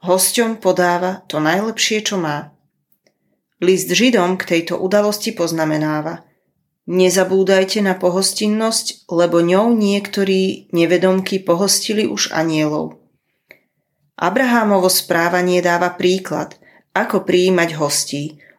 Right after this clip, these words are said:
ochotne a s láskou. Keď vznikajú tieto riadky, sme účastní pohostinnosti utečencom pred vojnou na Ukrajine.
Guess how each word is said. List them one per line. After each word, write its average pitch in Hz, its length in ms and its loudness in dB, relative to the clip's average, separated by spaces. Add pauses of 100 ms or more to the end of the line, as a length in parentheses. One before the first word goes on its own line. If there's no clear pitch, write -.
(240)
ochotne 247 720 0
a - 80 -2
s 190 160 -2
láskou. 160 720 -2 (1040)
Keď 180 160 0
vznikajú 220 560 2
tieto 185 320 2
riadky, 165 720 -2 (240)
sme 180 320 2
účastní 247 720 0
pohostinnosti 208 960 0
utečencom 185 720 0
pred 160 240 -6
vojnou 165 400 2
na 165 240 0
Ukrajine. 151 640 -4